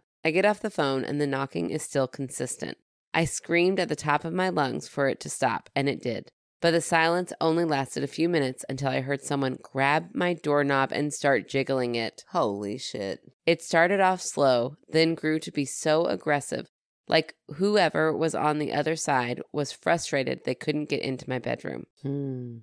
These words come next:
Speaker 1: I yelled for it to stop again, and it did. Then, simultaneously, the doorknob was going up and down as fast as it could, and the knocking wasn't in threes anymore. It was a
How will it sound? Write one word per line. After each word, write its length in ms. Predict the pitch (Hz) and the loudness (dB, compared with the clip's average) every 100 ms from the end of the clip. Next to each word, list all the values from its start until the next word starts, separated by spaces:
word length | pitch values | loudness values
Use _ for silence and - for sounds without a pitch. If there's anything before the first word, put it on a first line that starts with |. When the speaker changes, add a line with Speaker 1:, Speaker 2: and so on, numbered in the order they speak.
| - | 0
Speaker 1:
I 80 | |
yelled 360 | 151 143 160 170 | 2 4 4 4
for 120 | - | 0
it 80 | 180 | -4
to 60 | 160 | -4
stop 280 | - 147 | 0 0
again, 440 | 147 143 131 135 - _ | 0 -2 0 -2 -6 _
and 140 | 135 135 | -6 -6
it 100 | - | -4
did. 340 | 127 117 - _ _ | -6 -6 -10 _ _
Then, 360 | - 170 190 202 | 2 2 2 -2
simultaneously, 880 | - 175 175 170 165 165 160 180 180 | -2 0 0 0 0 0 -2 -2 -2
the 160 | - - | -2 -2
doorknob 480 | 143 147 160 170 | 0 2 2 0
was 140 | 170 156 | -2 -2
going 280 | - 139 - - | 0 0 0 0
up 240 | 175 - - | 0 0 -4
and 160 | 180 | -2
down 300 | 156 139 135 - | 0 2 0 -2
as 160 | 143 - | -6 -2
fast 380 | 147 156 - | 0 0 -2
as 100 | - | -6
it 140 | 190 - | -6 -6
could, 320 | - 127 135 _ _ | -4 -4 -4 _ _
and 140 | 160 | 2
the 60 | 160 | 4
knocking 480 | 156 156 156 175 175 - | 4 2 0 -2 -4 0
wasn't 340 | 143 156 185 | 2 2 0
in 140 | 175 165 | -2 -4
threes 340 | - 180 175 | 0 0 2
anymore. 500 | 170 143 139 131 127 | 0 0 0 0 0
It 120 | - 151 | 0 0
was 180 | 139 | 0
a 80 | 156 | -4